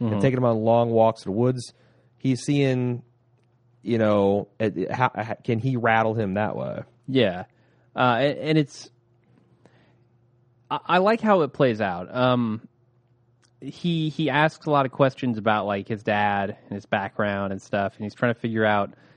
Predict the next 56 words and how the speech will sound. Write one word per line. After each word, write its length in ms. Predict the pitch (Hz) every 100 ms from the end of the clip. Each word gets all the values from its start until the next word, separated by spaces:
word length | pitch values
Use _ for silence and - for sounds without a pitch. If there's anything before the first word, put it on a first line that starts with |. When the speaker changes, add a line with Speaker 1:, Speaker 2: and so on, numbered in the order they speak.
| _ _
Speaker 1:
kind 180 | - 110
of 60 | 101
the 60 |
headspace 460 | 110 101 - 98 -
of 80 | 92
this 160 | 98
guy. 460 | - 98 95 92 95 _ _ _ _ _ _
Um, 520 | - 101 98 95 95 - _ _ _ -
and 100 | 139
there's 140 | 160
a 40 | 170
lot 120 | 226
of 60 |
stuff 180 | 262 240
in 60 | 220
the 60 |
woods 340 | 123 131 156 139
that 100 | 135
I 60 |
don't 200 | 131 127
totally 220 | 120 135 135
understand. 480 | 123 - 131 127
There's 120 | 123 107
a 20 |
Walt 200 | 104 101
Whitman 260 | 117 139 135
poem 340 | 127 131 127
that 80 | 127
I 60 | 123
haven't 220 | 120 107
read, 440 | 117 120 117 117 117 _ _ -
and 60 |
if 80 | 104
we, 140 | 113 107
if 160 | 98 113
this 180 | 131 127
was 120 | 107
a 60 |
full 240 | 98 180 156
cast, 360 | 147 120 117
I 40 | 117
would 80 | 107
have 60 |
gone 300 | 110 113 110
and 220 | 107 104 -
checked 240 | - 101 -
that 120 | 98
out 280 | 98 98 82
and 180 | 95
kinda 180 | 98 104
Speaker 2:
Mm-hmm. 100 | 92
Speaker 1:
thought 120 | 85 107
about 180 | 101
it 40 | 98
more. 200 | 98 98
But, 220 | 95 -